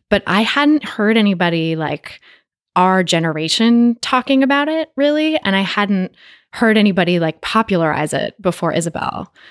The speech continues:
So I feel like that was helpful to me in sort of getting to this next place in my career where I could also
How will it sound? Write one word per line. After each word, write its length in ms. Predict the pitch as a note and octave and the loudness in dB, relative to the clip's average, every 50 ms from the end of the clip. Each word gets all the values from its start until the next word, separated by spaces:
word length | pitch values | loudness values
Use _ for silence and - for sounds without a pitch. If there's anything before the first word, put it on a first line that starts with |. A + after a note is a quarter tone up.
| - _ | -14 _
So 140 | - - G#3 | -2 0 0
I 60 | F3+ | 0
feel 200 | F3 - G#3+ G3+ | 2 2 2 2
like 400 | G3 F#3+ F#3 E3 - - - _ _ - | 4 4 2 0 -2 -6 -16 _ _ -14
that 300 | F#3 D#3+ G3 F#3 F#3+ - G3 | -6 -2 0 0 0 0 0
was 120 | F#3 - | -2 -2
helpful 360 | - F#3 F3+ - - F3 D#3 - | 0 0 -2 -2 -2 -4 -4 -4
to 140 | - - | -4 -4
me 300 | E3 F3 G3+ A#3+ A#3 G#3 | 0 2 2 4 4 4
in 120 | F3+ E3 E3 | 2 0 0
sort 220 | - - E3+ D#3+ | 0 0 0 0
of 380 | D#3+ D3+ D#3+ - - - - - _ - - - - _ _ _ - | -2 -2 -6 -8 -12 -12 -12 -16 _ -20 -20 -20 -20 _ _ _ -2
getting 300 | G3+ F3 E3+ E3+ E3+ D#3+ | 0 2 2 2 0 -2
to 160 | - F#3 E3+ | -2 -4 -2
this 180 | E3+ D#3+ - | -2 0 0
next 360 | F3+ F3 E3+ E3 - - - - | 0 2 0 0 -2 -4 -8 -6
place 300 | - - F3+ D#3+ - - | -2 0 0 0 0 0
in 60 | E3+ | 0
my 140 | E3 D#3+ D#3 | 0 -2 -2
career 420 | - - F3+ E3+ E3+ E3 D#3+ D#3+ | -4 -6 -4 -2 0 0 0 0
where 140 | D#3+ D#3 - | -2 -2 -2
I 160 | - E3 E3+ | -2 -2 -2
could 160 | E3 - F#3 - | -2 -2 -2 0
also 440 | - E3+ G3 F#3+ - F3+ E3 E3 | 2 2 2 2 2 0 -2 -2